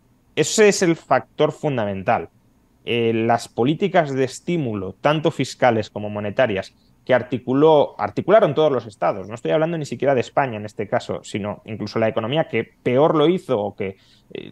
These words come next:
tuvo un comportamiento más irresponsable en este sentido fue Estados Unidos, que es donde primero empezó la inflación, y ya a comienzos de dos mil veintiuno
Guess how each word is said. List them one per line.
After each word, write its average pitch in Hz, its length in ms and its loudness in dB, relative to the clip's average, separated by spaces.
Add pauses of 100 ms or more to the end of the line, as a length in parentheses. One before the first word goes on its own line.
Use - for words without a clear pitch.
tuvo 160 180 4
un 165 100 0
comportamiento 143 580 0
más 120 160 -4
irresponsable 123 520 -2
en - 20 -4
este 110 140 -10
sentido 113 360 0
fue 107 160 0
Estados 104 320 0
Unidos, 160 380 -2 (440)
que 135 140 4
es 160 100 2
donde 127 240 0
primero 131 320 -2
empezó 104 320 -8
la 104 100 0
inflación, 196 560 -2 (460)
y 139 160 -2
ya 196 480 4 (220)
a 117 160 -2
comienzos 143 400 -2
de 143 80 2
dos 123 200 4
mil 127 120 -2
veintiuno 139 640 0